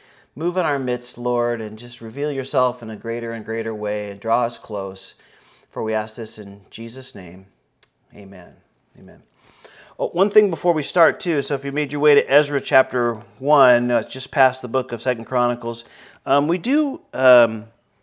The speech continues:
have a need in the church. A family's having a pretty hard time, um, making rent. So if you want to help out with that,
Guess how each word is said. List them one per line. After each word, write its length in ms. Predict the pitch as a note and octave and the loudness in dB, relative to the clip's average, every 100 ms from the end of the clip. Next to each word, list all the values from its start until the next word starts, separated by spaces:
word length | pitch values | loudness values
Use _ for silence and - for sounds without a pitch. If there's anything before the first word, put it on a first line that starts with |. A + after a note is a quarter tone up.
| _ _ _ _ | _ _ _ _
have 240 | - D#3+ C#3 | -2 0 0
a 40 | |
need 540 | C#3 D#3+ D#3 B2 A#2+ | -2 -4 -4 -4 -4
in 140 | A2 A2+ | -6 -8
the 80 | A2 | -10
church. 440 | - B2 A2+ - | -10 -8 -8 -10
A 60 | A2 | -12
family's 760 | A#2 A#2 A#2 A2+ G#2+ - - _ _ _ _ _ _ _ - | -6 -4 -4 -8 -10 -14 -20 _ _ _ _ _ _ _ -8
having 300 | A#2+ A2+ A2+ | -4 -2 -4
a 80 | G#2+ | -10
pretty 340 | _ C#3 A#2+ | _ -10 -6
hard 260 | A#2+ A#2 A2 | -2 -4 -2
time, 520 | B2 A2+ A2+ A2 G#2+ | 2 2 2 -2 -6
um, 320 | G#2 G#2 G2+ G#2 | -6 -6 -12 -14
making 320 | A2+ - G#2 | -14 -12 -12
rent. 420 | G#2 A2 G#2 - | -8 -8 -8 -10
So 300 | - A2 G#2+ | -10 -6 -4
if 180 | G#2+ - | -6 -8
you 220 | G3+ G#3+ D#3 - | -8 -8 -12 -10
want 260 | A#2+ C3 | -2 -2
to 60 | A#2+ | -2
help 260 | B2+ B2 C3+ | -2 -2 0
out 220 | C3 G#2 | 0 -2
with 140 | B2 | -4
that, 420 | C3 B2+ B2+ - | 0 2 2 -2